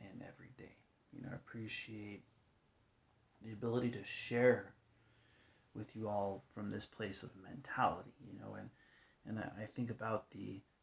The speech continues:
three and a half years that I did telesales, the two and a half years that I did car sales, and the five years that I've driven customers, and the, you know, since twenty-seven to thirty-five that I've done meditation,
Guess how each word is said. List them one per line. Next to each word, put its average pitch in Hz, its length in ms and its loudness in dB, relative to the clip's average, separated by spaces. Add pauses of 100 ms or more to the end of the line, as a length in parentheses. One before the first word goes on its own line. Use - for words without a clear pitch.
(140)
three 120 160 4
and 117 100 2
a - 20 -4
half 113 300 0
years 113 320 -2
that 98 80 -8
I 95 140 -6
did 95 160 -12 (200)
telesales, 101 680 2 (100)
the 104 80 -10 (140)
two 127 240 -2
and 117 100 0
a - 20 -4
half 110 280 -4
years 110 180 -6
that 101 80 -8
I 101 220 -8
did - 100 -14 (140)
car 110 500 0 (720)
sales, 90 480 -8
and 101 160 -8 (240)
the 104 220 -8 (240)
five 113 260 2
years 107 320 -2
that 101 160 -2
I've 101 120 -4
driven 92 360 -10
customers, 101 800 -4
and 92 280 -16
the, - 60 -14 (640)
you 98 80 -8
know, 92 140 -8
since - 460 -6 (180)
twenty-seven 117 800 2
to - 80 -16 (220)
thirty-five 113 720 0
that 107 100 -6
I've 104 140 -8
done 104 240 -6
meditation, 104 720 -8